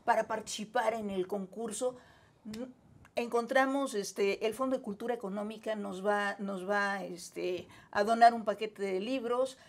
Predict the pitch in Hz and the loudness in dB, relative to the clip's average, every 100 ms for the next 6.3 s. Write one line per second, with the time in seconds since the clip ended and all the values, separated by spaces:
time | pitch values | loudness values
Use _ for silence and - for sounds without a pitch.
0 | - - 208 214 208 202 196 185 180 - | -18 0 2 6 8 8 6 2 4 4
1 | 233 233 220 - 196 220 220 202 196 202 | 6 2 -2 -6 2 2 2 -2 -2 2
2 | 208 208 - 185 180 175 - - - - | 2 2 -4 -4 -2 -4 -8 -10 -8 -8
3 | 180 - - - 180 185 196 208 214 240 | -10 -10 -10 -4 -2 -2 0 2 8 8
4 | - 214 196 180 - 202 190 196 208 220 | 8 -4 -4 -8 -12 -10 -2 2 4 8
5 | 233 226 202 196 180 202 202 196 - 190 | 8 8 4 -4 2 4 4 2 -2 -2
6 | 190 180 - | -2 -4 -8